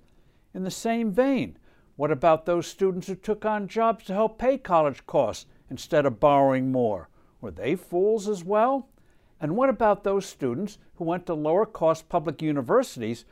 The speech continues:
rather than more expensive private ones to save on expenses and avoid taking on larger debt burdens?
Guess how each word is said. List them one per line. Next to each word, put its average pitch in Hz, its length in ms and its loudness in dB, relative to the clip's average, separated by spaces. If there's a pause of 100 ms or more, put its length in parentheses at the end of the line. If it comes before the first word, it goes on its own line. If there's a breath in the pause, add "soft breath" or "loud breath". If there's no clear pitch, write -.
(220 soft breath)
rather 139 480 2
than 160 160 -2
more 160 220 0
expensive 165 580 -6
private 240 400 0
ones 113 380 -10 (280 soft breath)
to 143 100 -10
save 151 360 0
on 139 160 0
expenses 139 680 -6 (180 soft breath)
and 170 140 -4
avoid 233 440 4
taking 160 360 -4
on 139 180 -2
larger 127 380 -2
debt 120 360 -4
burdens? 104 520 -6